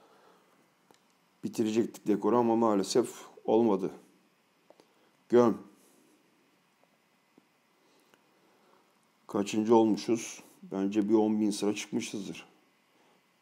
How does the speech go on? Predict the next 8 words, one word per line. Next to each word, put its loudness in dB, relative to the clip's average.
Bir -4
günde 4
bitirdik -6
biz. -12
Sabah -2
başladık, -6
akşam -4
bitti. -6